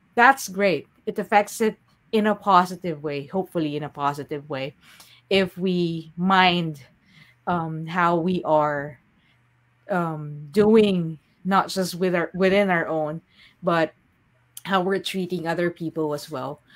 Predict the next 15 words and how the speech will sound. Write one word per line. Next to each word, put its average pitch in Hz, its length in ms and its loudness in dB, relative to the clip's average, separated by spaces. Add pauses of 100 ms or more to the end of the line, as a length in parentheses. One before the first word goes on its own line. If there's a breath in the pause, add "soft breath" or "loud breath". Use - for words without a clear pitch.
(200 soft breath)
would 170 160 0
be 170 120 2
a 165 80 2
reflection 156 720 -4
of 139 120 -8 (280)
whatever 156 380 0
it 151 180 -4
is 139 360 -10 (420 soft breath)
inside 175 460 -2
of 139 180 -6
us. - 220 -12
So 175 240 -6
I 175 100 -2
think 233 380 0
that's, 190 500 -2